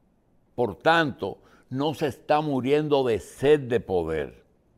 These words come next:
Perfectamente, Luis Abinader y el P R M pueden optar por la Constitución, lo que la Constitución le permite,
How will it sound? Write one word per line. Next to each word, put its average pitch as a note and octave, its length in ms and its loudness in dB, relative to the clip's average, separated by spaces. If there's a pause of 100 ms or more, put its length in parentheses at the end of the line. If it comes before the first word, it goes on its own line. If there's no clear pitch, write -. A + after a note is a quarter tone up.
(500)
Perfectamente, C#3 1400 2 (540)
Luis D#3 320 6
Abinader C#3 640 2
y C3 80 2
el A2 140 2
P C#3 200 2
R A#2+ 400 4
M G#2+ 320 -4 (640)
pueden D#3 380 8
optar B2 760 2 (480)
por A#2 160 0
la A2+ 140 2
Constitución, G#2+ 720 -4
lo A#2+ 100 0
que G#2+ 120 -2
la G#2 140 -2
Constitución G2 680 -4
le B2 120 0
permite, C3+ 760 -4